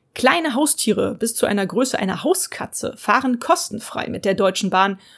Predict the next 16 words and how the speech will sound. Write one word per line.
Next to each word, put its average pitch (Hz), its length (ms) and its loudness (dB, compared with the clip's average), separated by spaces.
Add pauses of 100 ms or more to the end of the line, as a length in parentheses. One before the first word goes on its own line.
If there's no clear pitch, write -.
(160)
und 294 500 0
den 190 140 2
meisten 226 440 2
Zügen 220 380 2
des 185 260 -2
öffentlichen 190 440 -2
Personennahverkehrs. 190 1080 -4 (760)
Diese 320 260 4
Tiere 262 460 4
sollen 214 260 2
dann 208 140 2
in 202 100 0
einem 190 300 -4
Korb, 285 380 4
einer - 280 -2
Tragetasche 262 840 0